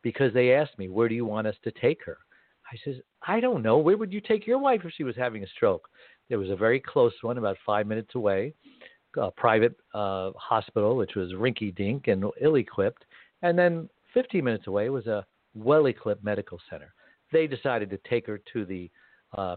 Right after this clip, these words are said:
closer place, and as a result, she lost her speech because they missed that three-hour window because they just didn't know what they were doing down there. Now, I felt very guilty, and my wife had every right to blame me for causing her stroke. But you know what?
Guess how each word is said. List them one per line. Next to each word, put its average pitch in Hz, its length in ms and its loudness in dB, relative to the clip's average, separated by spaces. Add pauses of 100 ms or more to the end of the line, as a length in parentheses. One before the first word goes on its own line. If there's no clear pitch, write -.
closer - 380 0
place, 92 340 -6 (440)
and 113 100 -2
as 120 160 4
a 110 60 0
result, 98 380 2
she - 80 -10
lost 92 300 -2
her 90 80 -12 (120)
speech 98 280 -6
because 98 240 -4
they 98 100 0
missed 101 280 -4
that 92 160 2
three-hour 95 440 4
window 90 460 2 (380)
because 98 340 2
they 101 140 4
just 95 200 -4
didn't 98 160 2
know 98 100 4
what 90 120 0
they 92 100 4
were 87 120 0
doing 104 280 4
down 82 220 -6
there. 76 200 -10 (460)
Now, 107 260 4 (260)
I 123 180 4 (100)
felt 98 200 0
very 113 240 4
guilty, 98 560 0 (440)
and 107 240 0
my 120 140 2
wife 120 240 4
had 107 160 0
every 139 220 2
right 127 340 0
to - 80 -16
blame 123 420 0
me 92 320 -8 (480)
for 95 380 4 (100)
causing 123 440 4
her 110 120 0
stroke. - 520 0 (440)
But - 140 -10
you 131 60 -4
know 131 120 2
what? 139 300 0